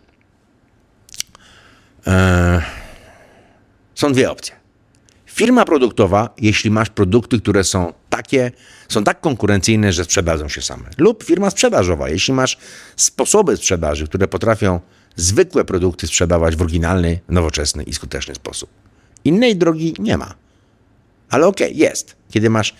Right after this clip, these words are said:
świetny produkt i potrafisz go innowacyjnie sprzedawać. No,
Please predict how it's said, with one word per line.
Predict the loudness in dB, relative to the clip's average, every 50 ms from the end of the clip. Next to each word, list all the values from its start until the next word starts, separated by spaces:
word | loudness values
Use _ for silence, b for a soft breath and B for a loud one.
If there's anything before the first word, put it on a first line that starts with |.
| b b -4
świetny | 0 0 0 0 -2 -4 0
produkt | 0 0 2 2 0 0 -2 -8 -20 _ _ _ _
i | -10 -6
potrafisz | -6 -4 -2 -2 -2 -2 -2 -4 -4 -4
go | -2 -2 -2 -2 B B B B B -12
innowacyjnie | -6 -2 -2 0 0 0 0 0 0 -2 -2 0 -2 -2 -4 -6 B B B B
sprzedawać. | -2 -2 -2 -2 -4 -8 -12 -14 -16 -20 -20 -20 _ _ _ _ _ -2
No, | -2 -2